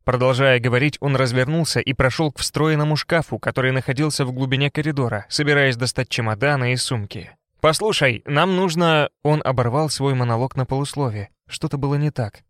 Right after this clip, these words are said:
Они с Марусей вместе уже много лет, и ни разу за все эти годы не случилось так, чтобы она слышала, как он обращается к ней, и не ответила.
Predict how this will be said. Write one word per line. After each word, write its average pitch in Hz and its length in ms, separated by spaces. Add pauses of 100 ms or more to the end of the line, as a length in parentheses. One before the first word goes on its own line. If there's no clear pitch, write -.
(140)
Они 117 260
с 131 100
Марусей 117 420
вместе 127 360
уже 120 180
много 131 320
лет, 135 320
и 147 80
ни 139 140
разу 131 320
за 123 120
все 143 280
эти 127 120
годы 127 340
не 123 120
случилось 135 540
так, 143 240
чтобы 123 240
она 127 160
слышала, 120 500
как - 180
он 123 120
обращается 120 640
к - 80
ней, 117 140
и 131 120
не 139 100
ответила. 139 640